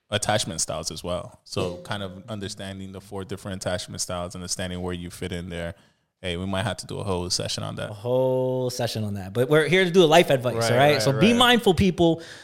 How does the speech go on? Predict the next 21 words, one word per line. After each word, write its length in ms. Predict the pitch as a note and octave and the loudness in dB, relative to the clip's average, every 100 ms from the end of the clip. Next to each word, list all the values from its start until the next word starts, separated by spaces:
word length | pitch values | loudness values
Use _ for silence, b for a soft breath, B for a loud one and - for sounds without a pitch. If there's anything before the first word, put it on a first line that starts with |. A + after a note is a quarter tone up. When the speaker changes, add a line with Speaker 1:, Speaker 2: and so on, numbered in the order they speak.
| B | B
Speaker 2:
The 560 | D3+ F#3 F3+ F3 E3+ - | 2 4 4 2 -2 -8
more 460 | D3 E3 G3 B3 B3 | -2 2 4 4 4
change 800 | - G3+ F#3+ A3 A#3 A#3+ - - | 0 2 4 2 0 -6 -8 -4
you 100 | E3 | -6
create 380 | - E3 F3+ G3+ | -4 2 2 2
within 260 | G3 G3+ | 0 -2
yourself, 680 | G3+ G#3 A3 G#3+ A3 A3 - _ C3+ | -4 -2 0 0 0 -6 -20 _ -8
the 80 | C3+ | -2
more 200 | E3+ F3+ | 0 0
friends 760 | - F#3+ F3+ D3+ C#3+ C3+ - _ | 2 2 2 0 -4 -6 -10 _
you're 120 | C3+ | -4
most 240 | C#3+ D#3 D#3 | -2 -2 0
likely 220 | D3 D3 | -2 -2
gonna 200 | C3 C3 | -4 -6
lose. 720 | G#2 A2+ A2+ F2+ E2+ _ - - b b b | -6 -10 -12 -16 _ _ -20 -20 b b b
And 100 | C3+ | 2
that's 160 | C#3+ D3+ | 4 4
okay, 500 | - B2+ D3 G#2+ D#2 | 2 4 4 4 -2
because 260 | A#2+ B2 | -6 -2
that's 200 | A#2+ C3 | 0 0
a, 60 | C#3+ | -2